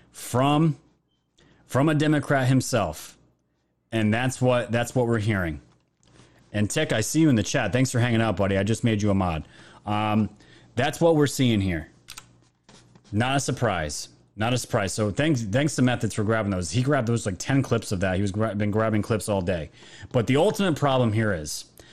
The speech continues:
what this all boils down to, and this is what I believe Q has been talking about, and we're going to be pushed to the precipice to the point where it, people are going to be forced to change, and if they don't change after this, there is no hope for them.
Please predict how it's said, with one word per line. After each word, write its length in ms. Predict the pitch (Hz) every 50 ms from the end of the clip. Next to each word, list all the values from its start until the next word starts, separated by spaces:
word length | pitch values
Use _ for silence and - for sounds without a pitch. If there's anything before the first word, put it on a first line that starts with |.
| - - -
what 160 | 117 127 139
this 180 | 196 185 - -
all 160 | 180 165 160
boils 380 | 135 143 143 143 135 131 117 107
down 240 | 117 113 117 117
to, 240 | 107 - 104 92 90
and 100 | 95 113
this 160 | 139 151 -
is 80 | 175 156
what 120 | 160 170
I 60 | 151 135
believe 320 | 131 131 127 123 110 -
Q 460 | - - - 135 143 156 170 165 156 - - - - -
has 160 | - 117 117 110
been 140 | 123 123
talking 420 | 113 117 120 120 120 120 - 123 117
about, 380 | 113 107 110 110 113 113 - - - - - - _ -
and 380 | 110 110 110 110 110 110 107 - - - _ _ -
we're 220 | 101 113 135 156
going 260 | 151 160 151 151 151 143
to 60 | 135
be 140 | 135 131 127
pushed 380 | - - 143 123 110 - -
to 60 | -
the 100 | 107 110
precipice 640 | - - 135 123 117 - - - 120 107 98 - -
to 100 | - 110
the 100 | 101 101
point 300 | 87 - 123 123 127 117
where 160 | 113 110 107
it, 260 | 104 101 113 98 - 101
people 320 | - 120 143 135 151 143
are 160 | 143 127 120
going 280 | 113 117 120 117 117 110
to 60 | 107
be 120 | 110 107
forced 320 | 98 - 117 131 135 131 -
to 80 | 131
change, 260 | 127 - 139 131 127 117
and 80 | 117
if 60 | 107
they 100 | 98 104
don't 220 | 101 120 131 127 120
change 260 | - 135 127 123 113
after 240 | 123 120 117 - 120
this, 300 | 117 117 113 - - - - - - - - -
there 180 | - 117 127 135
is 140 | 135 123 143
no 120 | 143 139
hope 220 | 123 139 143 135
for 120 | - - 104
them. 260 | 92 82 76 76